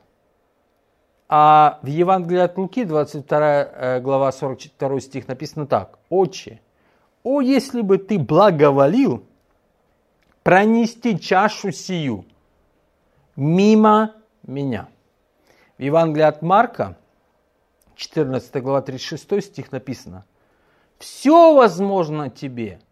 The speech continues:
пронеси чашу сию мимо меня". То есть, как мы видим с вами, что послушание воле Бога Отца Иисусу не давалось легко. Иисусу не давалось легко. Вообще, послушание Богу на основании Его воли всегда конфликт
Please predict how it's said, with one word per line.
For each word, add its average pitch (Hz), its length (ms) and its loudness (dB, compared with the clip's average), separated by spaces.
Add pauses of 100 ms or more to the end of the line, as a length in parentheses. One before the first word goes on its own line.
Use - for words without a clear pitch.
(200)
пронеси 233 720 -2
чашу 180 460 -4
сию 208 560 -8 (220)
мимо 151 600 -6 (340)
меня". 113 340 -16 (1200)
То 190 60 -6
есть, 196 140 -8
как 214 180 -6
мы 220 120 -6
видим 240 280 -4
с - 140 -12
вами, 208 300 -2
что 165 260 -6
послушание 185 800 -4
воле 170 260 -2
Бога 156 380 -2
Отца 226 260 -4
Иисусу 233 320 -10
не 190 140 -8
давалось 202 440 -6
легко. - 360 -18 (1400)
Иисусу 156 320 -12
не 156 100 -8
давалось 160 480 -6
легко. - 340 -20 (1160)
Вообще, 294 260 -6
послушание 185 920 -8
Богу 175 320 -6
на 151 140 -8
основании 165 680 -8
Его 143 240 -6
воли 175 380 -6
всегда 165 580 -6
конфликт 196 720 -10